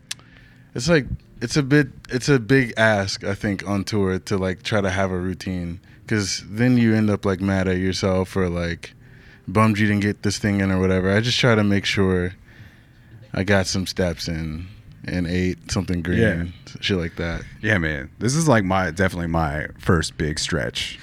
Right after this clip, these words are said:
Speaker 2: of
Speaker 1: Yeah.
Speaker 2: doing something like this. I've done, you know, the three to five days and maybe a week or seven to ten days.
Speaker 1: Ooh.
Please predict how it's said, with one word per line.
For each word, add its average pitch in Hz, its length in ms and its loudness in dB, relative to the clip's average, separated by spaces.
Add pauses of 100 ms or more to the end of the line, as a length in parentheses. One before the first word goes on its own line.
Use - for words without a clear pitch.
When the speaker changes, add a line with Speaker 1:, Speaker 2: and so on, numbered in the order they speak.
(120)
Speaker 2:
of 90 120 -4
Speaker 1:
Yeah. 113 60 0
Speaker 2:
doing - 180 4
something 101 240 2
like 98 200 4
this. 101 180 4
I've 104 160 2
done, 95 380 -2
you 98 120 -2
know, 82 200 0
the 82 100 -4
three 90 300 0
to 85 80 0
five 80 340 0
days 80 500 0
and 80 320 -6
maybe 85 300 -4
a 82 100 -2
week 85 380 -4
or 82 100 -2
seven 82 360 0
to 82 80 0
ten 85 340 -4
days. 82 580 -2
Speaker 1:
Ooh. - 60 -14